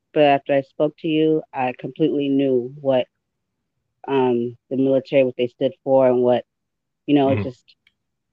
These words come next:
Speaker 1: I took it to heart. So I get very offended and disrespected. I have your guys' back.
Speaker 2: Thank you.
Speaker 1: <laughs> You're welcome.
Speaker 2: <laughs>
Speaker 1: Yeah.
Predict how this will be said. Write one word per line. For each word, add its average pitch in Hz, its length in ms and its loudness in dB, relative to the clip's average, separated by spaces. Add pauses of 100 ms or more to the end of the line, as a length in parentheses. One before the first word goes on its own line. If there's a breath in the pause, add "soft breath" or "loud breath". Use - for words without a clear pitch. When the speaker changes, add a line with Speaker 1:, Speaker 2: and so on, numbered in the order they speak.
(260)
Speaker 1:
I 127 120 -6
took - 240 -10
it 127 120 -8
to 127 120 -10
heart. 110 220 -8 (340)
So 120 140 -2
I 123 100 -2
get 127 220 -6 (280)
very 139 200 4
offended 123 440 0
and 117 160 -6 (720)
disrespected. 120 680 -8
I 117 100 -6
have 120 180 -4
your 123 80 -10
guys' 110 320 -6
back. 120 160 -20 (560)
Speaker 2:
Thank 113 180 -2
you. - 720 6
Speaker 1:
<laughs> - 40 0
You're 175 160 6
welcome. 147 440 4 (400)
Speaker 2:
<laughs> - 600 -12
Speaker 1:
Yeah. 92 480 -2